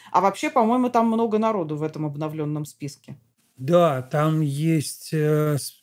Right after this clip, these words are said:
Speaker 2: представители мида и М В Д, то есть Мария Захарова и Ирина Волк,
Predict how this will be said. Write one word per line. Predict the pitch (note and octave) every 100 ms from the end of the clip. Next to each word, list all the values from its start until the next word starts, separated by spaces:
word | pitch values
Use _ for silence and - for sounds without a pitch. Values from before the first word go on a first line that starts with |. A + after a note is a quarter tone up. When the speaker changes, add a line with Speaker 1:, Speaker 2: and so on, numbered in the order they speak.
| G3+ F#3
Speaker 2:
представители | E3 C3+ - D#3+ D#3+ C#3 C#3+ C#3+
мида | D3+ D#3+ C#3 C#3
и | C3+
М | C3+ C3+
В | C#3+
Д, | C#3+ G3 G#3+
то | G#3+
есть | D3 -
Мария | D3+ D3 C#3+ C3+
Захарова | C#3 C3 - C#3+ C3+ B2+ C3
и | C3+ C3+
Ирина | C3 C3 C3
Волк, | B2+ D3+ G3+ G#3+ -